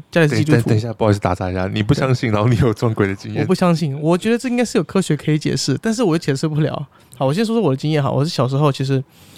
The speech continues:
Speaker 1: 呃，我是在基督教家庭长大。
Speaker 2: 嗯。
Speaker 1: 那然后呢，呃，我其实不太，本身不太去庙里的，因为我高中时候在，在加拿大念书，然后我回台湾之后，有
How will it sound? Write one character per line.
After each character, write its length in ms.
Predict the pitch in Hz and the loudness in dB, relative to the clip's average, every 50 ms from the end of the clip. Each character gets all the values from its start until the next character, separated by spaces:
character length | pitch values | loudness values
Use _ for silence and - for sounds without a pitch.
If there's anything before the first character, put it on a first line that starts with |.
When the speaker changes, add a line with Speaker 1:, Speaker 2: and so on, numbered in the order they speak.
| - - | -10 -4
Speaker 1:
呃， 200 | 156 147 143 135 | -2 0 0 0
我 140 | 135 135 | 0 -2
是 80 | 135 - | -4 -2
在 140 | 196 190 180 | -2 -2 -2
基 160 | - - 170 | -2 -2 -2
督 80 | 185 190 | 0 2
教 100 | 190 170 | 2 2
家 140 | 170 160 | 0 0
庭 180 | 151 160 143 139 | 0 0 -2 -2
长 180 | 135 120 110 117 | -2 -2 -2 0
大。 160 | 135 131 - - | 0 0 0 -2
Speaker 2:
嗯。 220 | 131 110 95 87 85 | -6 -8 -8 -8 -6
Speaker 1:
那 140 | 190 185 170 | -4 -2 0
然 120 | 156 160 | 0 0
后 200 | 175 196 180 170 | 0 2 2 2
呢， 240 | 160 151 147 143 - - | 2 0 -2 -4 -4 -4
呃， 140 | - 151 147 | -2 -2 0
我 160 | 131 135 139 | 0 0 0
其 140 | - - 170 | 0 -2 -2
实 100 | - - | -2 -2
不 120 | 165 170 | -2 0
太， 160 | 170 185 185 | 2 2 2
本 280 | 180 - _ - 127 123 | 2 0 _ -4 -2 -2
身 220 | 131 - 170 175 | 0 0 0 0
不 80 | 156 156 | 0 0
太 140 | 156 165 151 | 2 0 0
去 200 | - - - 165 | 0 0 -2 0
庙 300 | 160 180 214 233 139 95 | 0 2 2 0 0 -2
里 120 | - - - - | -6 -12 -16 -18
的， 40 | - - | -12 -6
因 100 | 175 208 | -2 0
为 60 | 185 | 0
我 80 | 151 135 | 0 0
高 100 | - 175 | 0 0
中 140 | 180 180 | 0 0
时 60 | 160 - | 0 0
候 60 | 143 | 0
在， 140 | 156 151 147 | 0 0 0
在 180 | 143 - 156 | 0 -2 -2
加 140 | 147 156 151 | 0 2 2
拿 60 | 143 | 2
大 80 | 139 139 | 2 2
念 200 | 143 143 135 120 | 2 0 0 -2
书， 240 | - - - 120 113 160 - - - | -4 -6 -8 -8 -10 -10 -12 -10 -4
然 120 | 147 135 | -2 0
后 80 | 151 147 | 0 0
我 40 | 139 | 0
回 160 | 131 151 139 | 0 0 -2
台 200 | 139 - 156 139 | -2 0 -2 0
湾 260 | 135 147 147 147 151 160 - _ _ _ _ _ | 0 2 0 0 -2 -6 -10 _ _ _ _ _
之 140 | - - 156 | -10 -6 -6
后， 320 | 143 - 185 156 135 - - _ _ - - | -2 2 2 2 2 0 -4 _ _ -12 -2
有 220 | - 151 135 131 | 4 4 4 4